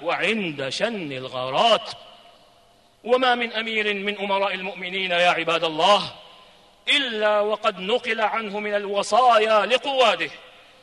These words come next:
مثل هذه الوصايا الجليلة المضيئة المشرقة المسفرة عن وجه جمال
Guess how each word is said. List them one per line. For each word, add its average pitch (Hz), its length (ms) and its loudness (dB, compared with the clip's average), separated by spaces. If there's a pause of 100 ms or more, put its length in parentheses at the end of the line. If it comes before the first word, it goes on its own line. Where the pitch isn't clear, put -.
(200)
مثل 185 360 -2
هذه 180 400 2
الوصايا 185 580 0
الجليلة 185 800 0
المضيئة 190 960 -6
المشرقة 180 680 -2 (800)
المسفرة 208 960 -2
عن 208 260 -4
وجه 202 400 -8
جمال 208 460 -2